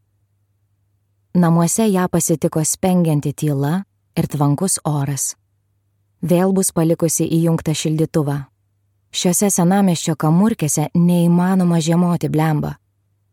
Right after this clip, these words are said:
Pro senus medinius langus traukė vėjas, o buto savininkai kaskart palinguodavo:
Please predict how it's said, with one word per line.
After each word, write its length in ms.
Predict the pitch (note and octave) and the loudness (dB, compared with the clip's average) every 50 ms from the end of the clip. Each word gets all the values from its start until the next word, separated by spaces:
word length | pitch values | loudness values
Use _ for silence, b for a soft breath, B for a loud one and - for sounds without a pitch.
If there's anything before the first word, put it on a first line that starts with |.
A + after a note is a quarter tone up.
| _ _ _ _ _ _ _ _ _ - | _ _ _ _ _ _ _ _ _ -2
Pro 160 | - F3 E3+ | 0 0 0
senus 400 | - - E3 E3 F#3+ G#3+ - - | 0 0 2 2 2 0 0 0
medinius 480 | E3 D#3 D3+ E3 E3 F3 F#3 F3+ - | 0 0 2 2 2 2 0 0 0
langus 440 | F3 E3+ F3+ G3 G#3 G3 E3+ D#3 - | -2 0 0 0 0 0 0 -2 -4
traukė 380 | - - E3+ F3 E3+ - F3 E3 | -4 -4 -2 -2 -2 -2 -2 -2
vėjas, 480 | C#3+ D3+ D3 C#3 C#3+ C#3+ C#3+ - - - - _ _ _ _ _ _ _ _ - | 0 -2 -2 -2 -4 -6 -6 -6 -8 -8 -10 _ _ _ _ _ _ _ _ -2
o 80 | - F3 | 0 2
buto 280 | E3 F3+ F3+ - E3+ | 2 2 2 0 0
savininkai 720 | D#3 - F3 D#3 D#3+ D#3 D#3+ F#3 G#3+ A3+ - E3 C#3+ C#3+ D3+ - _ _ _ | 0 0 0 2 2 2 4 4 2 2 0 -2 -4 -4 -6 -8 _ _ _
kaskart 500 | - F3+ F3 - - - F#3 G3 A3+ - | -2 -2 0 0 -2 -2 -2 -2 -2 -2
palinguodavo: 800 | - F#3 F3 F3 E3+ E3 D#3 D#3 C#3+ C#3+ C#3+ C3+ C#3 C3 C3+ | -2 0 2 2 2 2 2 0 0 0 -2 -2 -2 -4 -6